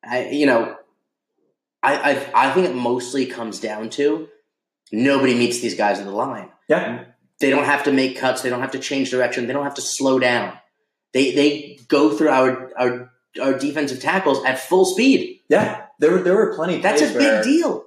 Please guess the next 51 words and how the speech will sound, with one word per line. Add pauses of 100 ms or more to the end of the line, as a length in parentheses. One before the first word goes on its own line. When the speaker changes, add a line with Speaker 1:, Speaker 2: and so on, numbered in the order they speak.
Speaker 2:
It's
huge.
Speaker 1:
I
don't
care
who
your
linebackers
are. (300)
When
every
single
time,
al-,
almost
every
time
a
running
back
is
handed
the
ball, (240)
they
don't
have
to
slow
down,
change
directions, (300)
uh,
look
for
a
different
hole, (480)
you
know,
cause
any
sort
of
hesitation
that
gives
you, (100)
give
your
linebackers